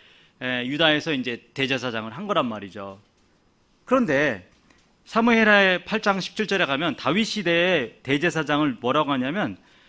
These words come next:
아비아달의 아들 아히멜렉이라고 얘기를 해요. 그럼 갑자기 헷갈려요. 분명히 아히멜렉의 아들이 아-, 아비멜-, 아비아달인데 여기 가면은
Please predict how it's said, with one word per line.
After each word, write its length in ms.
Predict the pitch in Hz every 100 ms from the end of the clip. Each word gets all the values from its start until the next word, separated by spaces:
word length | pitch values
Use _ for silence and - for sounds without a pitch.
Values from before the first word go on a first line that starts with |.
| _ _ -
아비아달의 800 | 90 101 165 226 208 196 190 185
아들 320 | 143 127 139
아히멜렉이라고 1000 | 110 98 151 247 247 202 165 127 107 104
얘기를 320 | 101 101 98
해요. 320 | 117 202 92 - _ _ _ _ _ _ _ _ _ - - - -
그럼 120 | 254
갑자기 400 | 247 147 240 220
헷갈려요. 580 | 208 220 208 165 151 117 -
분명히 380 | 240 262 262
아히멜렉의 880 | 196 117 151 185 254 262 247 226 214
아들이 400 | 131 135 143 180
아-, 240 | 117 117 147
아비멜-, 500 | - 127 196 175 147
아비아달인데 920 | 117 123 143 127 120 117 127 302 _ _ _ _ _ _ _ _ _ _ _ _ -
여기 220 | 175 240
가면은 560 | 240 226 220 247 196